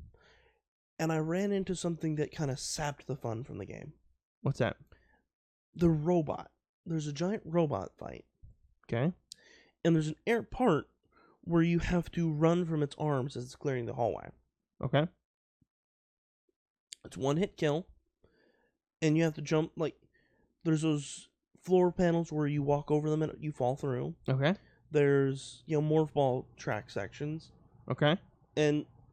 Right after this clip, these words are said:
Speaker 1: there's some enemies and the bloodweed that kill, hurts you. Sometimes being as you're on that thumbstick on the
Speaker 2: Mm-hmm.
Speaker 1: three D S,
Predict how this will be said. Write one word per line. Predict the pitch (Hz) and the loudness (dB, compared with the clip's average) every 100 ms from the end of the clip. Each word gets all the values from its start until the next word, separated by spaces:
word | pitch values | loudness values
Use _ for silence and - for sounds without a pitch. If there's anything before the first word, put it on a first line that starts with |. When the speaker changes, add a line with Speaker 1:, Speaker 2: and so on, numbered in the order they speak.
| - | -2
Speaker 1:
there's | 170 156 | -2 0
some | 170 156 | -4 0
enemies | 160 151 151 151 147 147 - _ | 4 4 2 0 -4 -8 -18 _
and | 139 139 135 | 0 0 -2
the | 127 117 120 - - _ _ _ _ _ | -4 -6 -8 -12 -20 _ _ _ _ _
bloodweed | 160 156 123 120 120 | 2 2 2 -2 -2
that | - - | -6 -4
kill, | 151 - | -4 -2
hurts | 175 175 - | -4 -4 -6
you. | 73 - _ _ _ _ _ - - - _ _ _ - _ _ _ _ _ _ _ _ _ | -8 -12 _ _ _ _ _ -20 -20 -20 _ _ _ -20 _ _ _ _ _ _ _ _ _
Sometimes | - 208 240 226 233 254 233 | -6 0 0 2 0 2 0
being | 170 185 202 196 | -2 2 2 2
as | 180 151 | 0 0
you're | 170 | 2
on | 165 | 4
that | 151 - - | 2 -2 0
thumbstick | 156 160 180 - 247 254 - - _ _ _ _ _ _ - | 0 2 -2 -4 -4 -6 -20 -20 _ _ _ _ _ _ 8
on | 151 | 10
the | 151 | 10
Speaker 2:
Mm-hmm. | |
Speaker 1:
three | 160 160 | 6 0
D | 156 | 0
S, | 170 202 - | 0 0 -6